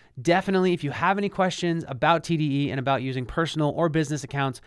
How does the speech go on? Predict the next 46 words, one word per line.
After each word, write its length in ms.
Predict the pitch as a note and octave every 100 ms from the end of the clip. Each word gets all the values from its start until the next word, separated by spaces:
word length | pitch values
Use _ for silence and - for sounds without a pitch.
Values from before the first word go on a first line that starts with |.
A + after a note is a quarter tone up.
| - -
join 240 | - E3+ F3
us 200 | E3 - - -
in 120 | C3+
the 100 | C3
free 360 | - F3 G3
Grow 240 | D#3+ D#3 E3
the 80 | D#3+
Show 200 | E3 D3+
Facebook 360 | C#3+ C#3 C3
group. 220 | B2 B2 - _ -
Ask 200 | C#3+ D#3
the 60 |
questions. 420 | - C#3+ - C3+
That 160 | C3 B2+
community 340 | D3 C3+ B2+
there 200 | A#2 B2
is 120 | A#2 A2
very 240 | C3+ E3
well 360 | D3 D#3+ F3 D3+
versed 560 | A#2 F#3 G3 - - - _ _ _
in 180 | E3+ F3
T 180 | E3+ D#3
D 60 |
E, 260 | C#3+ C3+ C3
and 140 | C3+
they'll 100 | C#3
be 120 | B2 A#2+
happy 460 | C#3 C3+ C3 B2 - - -
to 160 | D3
help 240 | C3 B2 A#2
you. 180 | F2+ - - - - -
Until 260 | C#3+ G3
then, 280 | G3 G3 F#3+ - - -
definitely 640 | F#3 G#3 G3+ F#3+ G3 F#3+ -
like 260 | - D#3+ A3+
this 140 | G#3
video, 300 | D#3+ E3 E3
subscribe 480 | D#3+ D#3 - F3+ F3+
to 60 | D#3+
the 60 |
channel 300 | E3 E3 D3+
to 120 | C#3+ D3
get 180 | C#3+
more 280 | C3 C#3+ E3
podcast 460 | E3+ D3+ D3+ C#3+ -
tips, 320 | E3+ E3 -